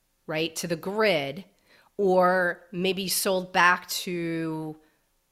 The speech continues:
uh, places in need of energy, um, so that if they buy the N F T, they have the opportunity for the physical experience, but they have a stake in, um,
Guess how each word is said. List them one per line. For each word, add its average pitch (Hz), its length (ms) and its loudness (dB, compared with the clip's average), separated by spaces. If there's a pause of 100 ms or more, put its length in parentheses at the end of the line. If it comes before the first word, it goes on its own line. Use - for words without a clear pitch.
(160)
uh, 160 140 -6
places 190 500 -6
in 156 180 -2
need 170 380 -2 (760)
of 220 180 0
energy, 294 680 -2 (580)
um, 180 380 2
so 202 240 -2
that 190 360 2
if 190 240 -6
they 180 120 0
buy 190 440 4
the 170 400 -2
N 214 120 0
F 220 220 -4
T, 185 640 -6 (300)
they 180 100 0
have 190 260 0
the 190 200 -6
opportunity 196 1160 -2 (300)
for 170 840 0 (100)
the 170 60 -8
physical 240 460 -2
experience, 165 760 -4
but - 160 -12
they 165 100 -6
have 160 240 -8
a 160 40 -8
stake 190 840 -4
in, 165 480 -4 (460)
um, 151 640 -4